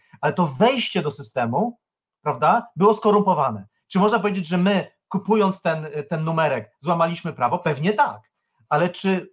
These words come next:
to, że ta, ta, czy ta wizyta lekarska była nielegalna? Nie, była ona legalna. Tylko w związku z tym, że mamy tak zwane dobro rzadkie,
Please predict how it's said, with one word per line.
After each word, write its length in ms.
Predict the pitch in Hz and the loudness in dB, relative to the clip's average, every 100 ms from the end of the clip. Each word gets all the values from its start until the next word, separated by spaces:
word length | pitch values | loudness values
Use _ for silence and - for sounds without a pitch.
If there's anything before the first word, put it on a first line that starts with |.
| _ - | _ -2
to, 160 | 208 208 | 2 2
że 120 | 190 | 2
ta, 260 | 180 165 | 2 2
ta, 180 | 156 170 | 2 -4
czy 140 | 170 175 | -6 -2
ta 260 | 170 165 | 0 0
wizyta 300 | 139 160 175 | -2 -8 -6
lekarska 380 | 160 156 156 151 | -4 -2 -4 -4
była 140 | 143 | -4
nielegalna? 480 | 143 143 131 117 151 | -4 -4 -2 -4 -4
Nie, 200 | 214 254 | -4 -4
była 200 | 135 190 | -2 0
ona 140 | 220 240 | 0 0
legalna. 480 | 240 220 143 120 110 _ _ | 0 0 0 -4 -12 _ _
Tylko 140 | 160 | -2
w 20 | |
związku 240 | 185 208 208 | -2 -2 -4
z 40 | |
tym, 140 | 214 | -4
że 120 | 180 185 | 0 0
mamy 180 | 190 | 2
tak 140 | 190 175 | 0 0
zwane 280 | 190 180 - _ - | 0 0 -2 _ -12
dobro 440 | 113 208 208 190 | 0 2 4 2
rzadkie, 680 | 151 151 - - 139 214 | 2 0 -2 -8 -4 -4